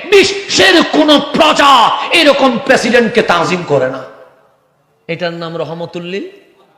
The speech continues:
এটা কোত্থেকে বলতেছি? বুখারী শরীফ থেকে বলতেছি, কোন বানায়া কথা বলতেছি না, কোন সটি বই থেকে বলতেছি না। বুখারী থেকে রসুল তুতু ফেললে তুতু হাতে নিয়ে মুখে মালিশ করে, রসুল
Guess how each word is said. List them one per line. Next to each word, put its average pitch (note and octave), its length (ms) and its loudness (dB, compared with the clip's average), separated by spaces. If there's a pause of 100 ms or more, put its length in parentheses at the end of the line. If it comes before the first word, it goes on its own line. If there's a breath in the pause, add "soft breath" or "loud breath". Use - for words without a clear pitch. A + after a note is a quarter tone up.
(400)
এটা D#3+ 160 -12
কোত্থেকে F3+ 420 -12
বলতেছি? D#3+ 300 -12
বুখারী D#3+ 360 -8
শরীফ D#3+ 240 -12
থেকে D#3 160 -12
বলতেছি, C#3 420 -14 (640)
কোন D#3+ 160 -12
বানায়া D#3 520 -10
কথা D#3 180 -8
বলতেছি D3 400 -10
না, A#2 160 -16 (720)
কোন E3+ 220 -10
সটি F3+ 340 -10
বই F#3 160 -4
থেকে F#3 180 -10
বলতেছি D3 420 -12
না। C3 140 -20 (540)
বুখারী E3+ 400 -8
থেকে D#3 280 -12
রসুল F3+ 260 -12 (100)
তুতু G#3+ 240 -12
ফেললে E3 440 -10 (640)
তুতু G3 240 -10
হাতে F3+ 300 -12
নিয়ে F3 280 -12
মুখে D#3 280 -10
মালিশ D3 360 -12
করে, C3+ 300 -14 (560)
রসুল G3 380 -8